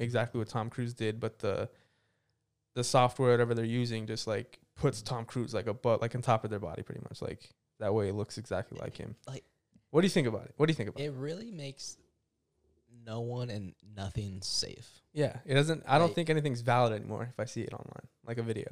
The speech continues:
Speaker 1: 'Cause
Speaker 2: Right.
Speaker 1: I, I, I could always just be like, "Is that a deep fake? Is that him? Is it not?"
Speaker 2: Yeah.
Speaker 1: Like, I, I think personally it's, like, a huge problem 'cause, like, false information could just be relayed to the entire world. Like,
Speaker 2: Mm.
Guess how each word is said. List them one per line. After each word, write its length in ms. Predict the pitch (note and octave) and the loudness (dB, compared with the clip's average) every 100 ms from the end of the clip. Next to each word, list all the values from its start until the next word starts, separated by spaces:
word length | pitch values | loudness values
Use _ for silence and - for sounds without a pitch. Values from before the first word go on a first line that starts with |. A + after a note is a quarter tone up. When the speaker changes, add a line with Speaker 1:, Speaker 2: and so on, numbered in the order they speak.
| - - | -12 -6
Speaker 1:
'Cause 220 | A2 C3 | 0 2
Speaker 2:
Right. 120 | F3+ F3 | 6 6
Speaker 1:
I, 160 | C3+ | 6
I, 60 | C3+ - | 2 0
I 60 | B2+ | -2
could 140 | - | 2
always 240 | C#3 C3+ B2+ | 4 4 2
just 140 | C3 | -2
be 80 | C3 | -2
like, 240 | A2+ A2 - | -2 -2 -6
"Is 80 | |
that 80 | B2 | -4
a 60 | A#2+ | -4
deep 180 | A#2 - | -4 -4
fake? 220 | A2+ D#3 | -4 -4
Is 80 | A2 | -4
that 140 | G#2 | -4
him? 300 | - A#2 D3+ | -2 -4 -2
Is 80 | B2+ | -4
it 100 | A2 | -6
not?" 260 | G2+ G2+ B2 | -6 0 2
Speaker 2:
Yeah. 200 | C#3 G2 | 2 2
Speaker 1:
Like, 280 | G#2 - - _ _ _ _ _ _ | -2 -4 -14 _ _ _ _ _ _
I, 240 | - D#3+ G3+ | 4 6 6
I 140 | - C#3 | 6 4
think 300 | - D3 - - | 2 -6 -6 -12
personally 480 | - C#3+ - A2+ A2 | -4 -2 -2 -4 -4
it's, 120 | A2 | -4
like, 100 | A2+ - | -6 -8
a 20 | |
huge 360 | - B2 F#2+ | -6 -6 -6
problem 300 | - C#2 B1 - | -6 -6 -8 -10
'cause, 200 | G#2+ - | -8 -6
like, 160 | E2 - | -8 0
false 280 | B2+ A#2 | 0 0
information 520 | B2+ - A2 G#2+ G#2+ A2+ | -2 -6 -6 -6 -6 -10
could 160 | A2 | -10
just 240 | G2 F2+ - | -10 -12 -10
be 140 | G#2+ | -8
relayed 380 | G#2 A2+ A2 A2 | -6 -4 -2 -4
to 100 | - | -6
the 140 | A2+ A2+ | -6 -6
entire 300 | - A2 G#2 | -4 -2 -2
world. 360 | A2 A2 A2+ A#2 | -2 -4 -4 -8
Like, 200 | - | -12
Speaker 2:
Mm. 60 | - | -14